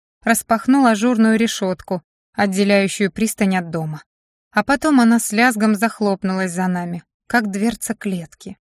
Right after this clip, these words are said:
Находиться здесь было невыносимо. Холодный вестибюль из венозного мрамора, наполненный водянистым зеленоватым светом, вызывал озноб. Каменные стуканы-осьминоги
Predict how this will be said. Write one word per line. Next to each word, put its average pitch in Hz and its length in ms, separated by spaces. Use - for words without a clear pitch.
Находиться 214 640
здесь 196 340
было 214 220
невыносимо. 208 840
Холодный 233 440
вестибюль 233 540
из 185 140
венозного 202 500
мрамора, 202 580
наполненный 226 600
водянистым 214 600
зеленоватым 208 680
светом, 226 480
вызывал 202 380
озноб. 185 440
Каменные 226 480
стуканы-осьминоги 214 1300